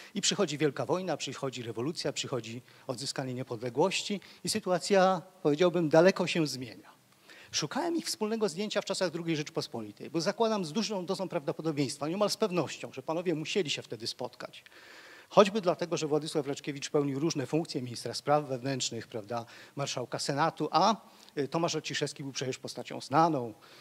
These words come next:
y, w środowisku nie tylko socjalistycznym, tak? Nie tylko radnym miasta Warszawy. W wielu,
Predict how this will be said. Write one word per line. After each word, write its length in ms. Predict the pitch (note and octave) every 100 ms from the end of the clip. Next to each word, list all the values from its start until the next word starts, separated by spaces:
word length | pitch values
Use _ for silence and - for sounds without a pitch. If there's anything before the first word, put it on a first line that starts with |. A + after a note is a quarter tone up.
| -
y, 280 | C#3 C3 -
w 40 | -
środowisku 440 | C3+ B2+ B2 -
nie 100 | D3
tylko 260 | A#3+ G#3 D3+
socjalistycznym, 840 | A#2+ - A2+ A2+ A#2+ - - C3
tak? 300 | A#2+ D3 -
Nie 100 | -
tylko 260 | G3+ A3 C#3+
radnym 360 | C3 A#2+ A#2
miasta 300 | A2+ A#2+ B2+
Warszawy. 460 | A#2 A#2+ - A#2+ G#2 - - -
W 60 |
wielu, 360 | B2 A#3 A3 G3+